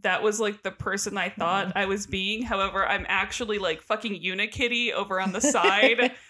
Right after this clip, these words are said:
Speaker 1: with excitement and passion and glitter and rainbows. But,
Speaker 2: Yeah.
Speaker 1: like, I want to be the I don't give a fuck, like, punk kid
Speaker 2: Yeah.
Speaker 1: and punk goth kid. And I'm like, "These, these, it's not, you know."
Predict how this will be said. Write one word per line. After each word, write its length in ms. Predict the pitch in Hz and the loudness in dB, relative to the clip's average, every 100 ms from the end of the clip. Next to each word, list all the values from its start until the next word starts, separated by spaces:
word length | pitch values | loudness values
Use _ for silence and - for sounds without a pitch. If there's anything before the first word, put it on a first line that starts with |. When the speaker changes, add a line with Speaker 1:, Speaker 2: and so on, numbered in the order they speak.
| - - - | -20 -20 -16
Speaker 1:
with 260 | 208 220 214 - | 2 4 4 2
excitement 720 | 220 - - 202 202 233 226 | 0 2 4 4 2 0 2
and 180 | 214 208 | 0 0
passion 420 | - 190 233 269 | 2 2 2 -2
and 120 | 196 185 | -2 -2
glitter 300 | 196 196 196 | -2 0 -2
and 120 | 185 | -2
rainbows. 560 | 180 185 220 240 262 254 | -2 -2 0 2 0 -2
But, 200 | 208 220 | 0 4
Speaker 2:
Yeah. 80 | 202 180 | 4 4
Speaker 1:
like, 100 | 170 | 2
I 140 | 196 185 | 0 0
want 220 | 185 208 | -2 -2
to 140 | 247 | -4
be 680 | 185 202 196 196 190 240 233 - | -2 -2 0 0 -2 -4 -10 -16
the 380 | 202 196 185 - - | -6 -4 -2 -4 -2
I 160 | 190 | -2
don't 320 | 185 196 - - - | 0 -2 -4 -14 -4
give 220 | 190 190 - | -4 -4 -6
a 80 | 208 | -6
fuck, 440 | 202 180 185 - - - | -2 -2 -2 -8 -18 -8
like, 320 | 196 175 - _ - | -6 -6 -8 _ -4
punk 240 | 240 220 - | -2 -2 -2
kid 480 | 294 302 311 220 | 0 0 0 0
Speaker 2:
Yeah. 220 | 220 190 190 | 4 4 4
Speaker 1:
and 260 | 180 - _ - | -2 -14 _ -4
punk 220 | 240 220 | -2 0
goth 300 | 214 220 - | 2 2 -2
kid. 260 | 320 277 233 | -2 -2 0
And 120 | 202 | -2
I'm 120 | 202 | 0
like, 260 | 196 185 - - - - - | -2 -2 -8 -20 -20 -14 -2
"These, 520 | 277 330 330 311 - - _ _ 226 | 2 2 2 -2 -4 -10 _ _ -4
these, 480 | 233 240 226 208 - | 0 2 0 -2 -6
it's 360 | 202 196 - 202 | -4 -4 -4 0
not, 380 | 208 - - | 2 2 -2
you 140 | 190 190 | -2 0
know." 480 | 185 170 214 214 | 0 0 -2 -4